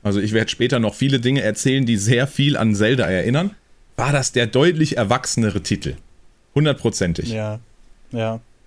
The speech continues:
Speaker 1: Ja, das Spiel ist absolut zeitlos. Wenn du sagst, äh, Nerdy, du hast es noch nie gespielt, oder du auch, Christian, du kennst es, äh, würde ich's absolut empfehlen, das nochmal zu spielen, denn die Optik ist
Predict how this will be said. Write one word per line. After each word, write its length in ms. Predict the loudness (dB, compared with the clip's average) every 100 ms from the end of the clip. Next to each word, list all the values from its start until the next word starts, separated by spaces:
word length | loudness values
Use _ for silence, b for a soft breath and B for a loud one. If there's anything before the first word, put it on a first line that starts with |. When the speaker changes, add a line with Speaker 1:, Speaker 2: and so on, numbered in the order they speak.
| -20 -20 _ -4
Speaker 1:
Ja, 100 | -2
das 100 | -2
Spiel 280 | 0 0 0
ist 240 | 0 -2
absolut 400 | -2 0 0 2
zeitlos. 440 | 0 0 0 -2
Wenn 160 | 0 0
du 140 | 0
sagst, 400 | 2 0 0 -2
äh, 220 | 0 2 4
Nerdy, 260 | 2 2
du 140 | 2 0
hast 100 | 0
es 120 | 0
noch 120 | 2
nie 200 | 2 2
gespielt, 400 | 0 -2 -2 2
oder 140 | 2
du 160 | 2 4
auch, 200 | 4 2
Christian, 320 | 0 0 2
du 60 | 2
kennst 320 | 2 2 0
es, 200 | -2 -2
äh, 140 | -4 -4
würde 320 | -2 0 0
ich's 180 | 0 -2 -8
absolut 640 | -6 -4 -2 0 0 0
empfehlen, 520 | -2 0 2 2 2
das 200 | 0 0
nochmal 360 | 0 2 0 -2
zu 120 | -4
spielen, 380 | -4 0 0 2
denn 160 | 2
die 180 | 0 0
Optik 480 | -2 0 -2 -2 0
ist 420 | -2 0 -6 -8